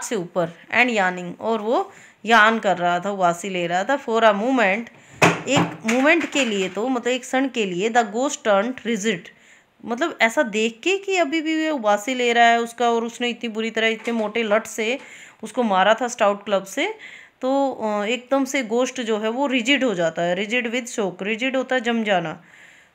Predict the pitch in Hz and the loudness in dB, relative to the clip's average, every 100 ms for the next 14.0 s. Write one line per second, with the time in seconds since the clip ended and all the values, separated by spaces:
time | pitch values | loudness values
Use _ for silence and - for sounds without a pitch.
0 | - 233 220 208 233 269 247 220 220 233 | -8 -2 4 8 8 8 6 4 2 0
1 | - 247 240 214 202 190 202 240 254 233 | 0 -4 -2 -2 0 2 4 2 2 6
2 | 233 262 190 208 285 - - - - - | 6 6 0 0 0 -2 -12 -18 -20 -20
3 | - _ - 214 254 247 220 214 240 233 | -20 _ -6 0 2 2 -2 0 2 2
4 | 208 269 311 - _ 190 262 330 320 320 | 2 -2 -4 -14 _ -2 2 6 6 6
5 | 233 240 - 320 - 262 247 214 196 185 | 0 -2 4 4 4 0 2 0 -2 -4
6 | 165 160 233 226 311 302 - 247 226 226 | -4 -2 -2 2 0 0 -4 -4 -2 4
7 | 214 233 302 330 220 - 240 240 208 220 | 4 4 2 -2 -4 -10 -10 -10 -10 2
8 | 247 247 269 330 202 185 254 - 214 254 | 6 6 4 -2 -2 -6 -6 -2 -2 -2
9 | 196 220 214 - 175 - _ - - - | -4 -2 -2 -4 -10 -10 _ -20 -20 -20
10 | _ - 254 247 214 196 208 247 233 220 | _ 4 6 6 2 -6 -6 -4 -4 -2
11 | 240 220 185 196 196 196 175 196 160 - | -2 -2 -2 -2 -2 -2 -6 -6 -10 -14
12 | - 196 202 226 240 208 196 220 233 214 | -12 -6 -6 -4 -4 -4 -2 -2 0 0
13 | 170 202 196 190 175 165 156 185 190 | 0 -2 -2 -2 -2 -6 -6 -8 -8